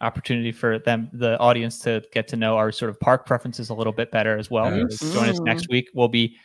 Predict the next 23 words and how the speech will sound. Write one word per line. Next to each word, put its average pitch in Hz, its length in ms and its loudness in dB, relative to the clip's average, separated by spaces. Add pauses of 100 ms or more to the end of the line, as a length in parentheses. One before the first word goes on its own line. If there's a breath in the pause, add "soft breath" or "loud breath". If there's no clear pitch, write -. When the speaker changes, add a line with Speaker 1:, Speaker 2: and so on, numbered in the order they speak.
(200 soft breath)
Speaker 1:
creating 120 360 2
our, 107 300 0
our 107 100 -2
perfect - 440 -2
park 110 260 -2
day 110 160 0
using 107 300 -6
different 107 300 -8
elements, 107 560 -6 (360)
um, 101 220 -8
from 110 160 -8
across 107 380 -6
the - 100 -20 (140)
four 113 340 0
Walt 113 220 -2
Disney 110 260 -6
World 104 340 -6 (140)
parks. 139 340 -2
So 110 240 -6
really 113 340 0
excited 110 460 -4
for - 160 -8
that. 110 380 2